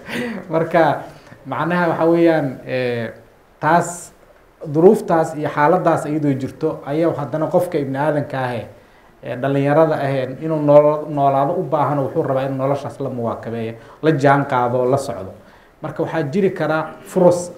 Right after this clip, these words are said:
qofku abuuri karo. Furas kale oo uusan dowlad isagoon gacan ka helin isku day uu samayn karo. Organization la sameeyo, dhaqdhaqaaqyo la sameeyo, waxyaabo yar yar oo laga yaabo markaas adiga inaysan agtaada macno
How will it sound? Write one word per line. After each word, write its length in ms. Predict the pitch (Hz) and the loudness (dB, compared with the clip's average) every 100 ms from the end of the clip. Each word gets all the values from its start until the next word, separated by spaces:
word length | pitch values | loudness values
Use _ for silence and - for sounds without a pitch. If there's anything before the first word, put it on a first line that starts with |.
| - - | -16 -6
qofku 240 | 170 - 135 | -6 -4 -4
abuuri 320 | 135 139 120 | 0 0 0
karo. 260 | 110 117 - - - - _ _ _ | -4 -8 -10 -16 -20 -20 _ _ _
Furas 340 | - 170 165 - | -6 -2 -2 0
kale 320 | 156 160 156 | 0 0 -2
oo 240 | 143 139 131 | -6 -6 -8
uusan 320 | 117 151 139 | -8 -4 0
dowlad 360 | 143 147 175 175 | 4 6 6 4
isagoon 380 | - 151 143 127 | -4 -4 -4 -4
gacan 280 | 143 151 | -4 -6
ka 80 | 147 160 _ _ _ _ _ _ _ _ _ _ 147 | -8 -12 _ _ _ _ _ _ _ _ _ _ -8
helin 200 | 139 139 | -6 -8
isku 200 | - 135 | -8 -2
day 180 | 156 | 0
uu 120 | 139 123 | -2 -4
samayn 320 | 120 131 135 | -6 -6 -6
karo. 260 | 123 123 - - - - - - - | -6 -8 -10 -20 -20 -20 -20 -20 -2
Organization 760 | 170 156 165 156 147 147 - 147 | 0 4 4 4 4 2 0 -2
la 200 | 151 131 | 0 -2
sameeyo, 680 | - 123 123 127 135 131 - | -4 -6 -2 -2 -4 -6 -8
dhaqdhaqaaqyo 640 | 143 147 139 147 139 151 147 | -6 -2 -2 0 0 0 0
la 80 | |
sameeyo, 580 | - 127 120 123 131 131 - - - _ 160 139 | -2 -6 -6 -4 -4 -6 -8 -20 -20 _ -14 -2
waxyaabo 560 | 170 170 165 165 160 185 | -2 2 2 4 6 6
yar 240 | 180 170 | 6 6
yar 180 | 160 170 | 6 4
oo 140 | 160 | 4
laga 200 | 151 147 | 0 2
yaabo 260 | 170 156 147 | 2 4 2
markaas 340 | 151 151 143 | -2 -4 -6
adiga 300 | 147 143 165 | -4 -2 0
inaysan 520 | 147 156 147 135 139 139 | 0 0 -4 -4 -6 -4
agtaada 380 | 165 151 135 135 | -4 -2 -2 -2
macno 260 | 135 165 | -2 2